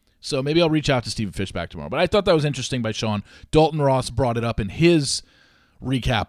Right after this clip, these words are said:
of the show, basically saying the same thing. Like, "You're not gonna get to go home earlier.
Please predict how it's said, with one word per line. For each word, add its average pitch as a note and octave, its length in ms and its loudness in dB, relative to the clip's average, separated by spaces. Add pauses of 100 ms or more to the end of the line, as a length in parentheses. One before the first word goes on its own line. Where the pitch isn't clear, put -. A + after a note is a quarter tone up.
of A2+ 160 -2
the G2 80 -4
show, G2 420 -2 (480)
basically C3+ 320 0
saying A#2+ 240 0
the G#2+ 80 -2
same G#2+ 240 0
thing. E3 240 0
Like, G2+ 160 -6
"You're E3+ 80 -6
not G3+ 80 -2
gonna F3+ 140 -4
get D#3+ 160 -2
to D3 80 -4
go A2 160 -2
home F3 340 -4
earlier. F2+ 480 -4